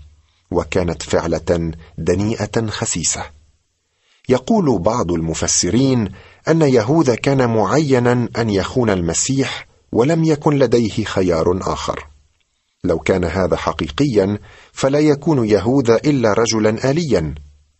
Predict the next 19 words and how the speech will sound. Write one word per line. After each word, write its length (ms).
كلا، 340
أنا 280
أعتقد 500
أن 280
يهوذا 520
اتخذ 480
قراره 680
بنفسه، 600
وكان 440
لديه 560
فرص 440
كثيرة 760
للعدول 880
عن 240
قراره 640
هذا. 420
قد 80
تقول: 540
"نعم، 500